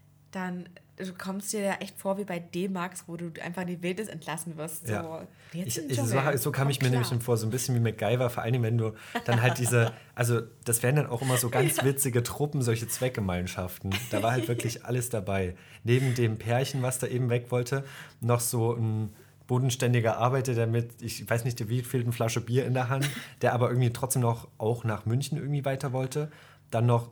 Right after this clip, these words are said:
Speaker 2: so ein, so ein, so ein ganz aufgeweckter junger Mann, der irgendwie nach Chemnitz weiterfahren wollte.
Speaker 1: Ja.
Speaker 2: Ähm,
Speaker 1: So ein
Speaker 2: dann
Speaker 1: Student, der noch Träume und, und
Speaker 2: Ja, genau.
Speaker 1: Hoffnung hat. Ja.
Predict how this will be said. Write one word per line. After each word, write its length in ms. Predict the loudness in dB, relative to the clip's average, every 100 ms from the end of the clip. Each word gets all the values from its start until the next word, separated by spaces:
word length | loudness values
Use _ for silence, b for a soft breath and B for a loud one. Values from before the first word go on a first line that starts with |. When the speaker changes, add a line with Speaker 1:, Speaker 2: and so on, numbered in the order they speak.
| -10
Speaker 2:
so 160 | -2 0
ein, 100 | 2
so 100 | 0
ein, 200 | -2 -4
so 160 | -4 -4
ein 60 |
ganz 280 | -2 -2 0
aufgeweckter 600 | 0 0 0 0 0 2
junger 240 | 2 2
Mann, 240 | 2 2 2
der 100 | 0
irgendwie 220 | 2 2
nach 300 | 2 -2 -4
Chemnitz 500 | -4 0 0 -2 -2
weiterfahren 520 | -4 -4 -4 -4 -2
wollte. 380 | -2 -2 -4 -6 B B
Speaker 1:
Ja. 180 | -8 -8 -2
Speaker 2:
Ähm, 580 | 2 4 4 4 2 0
Speaker 1:
So 100 | -2
ein 80 | 2
Speaker 2:
dann 100 | 4
Speaker 1:
Student, 320 | 4 2 0
der 80 | -2
noch 100 | -4
Träume 340 | -6 -8 -6
und, 240 | -6 -10 -6
und 100 | 0
Speaker 2:
Ja, 360 | 2 4 2
genau. 200 | 0 0 0 0
Speaker 1:
Hoffnung 120 | -4
hat. 120 | -10 -14
Ja. 140 | -16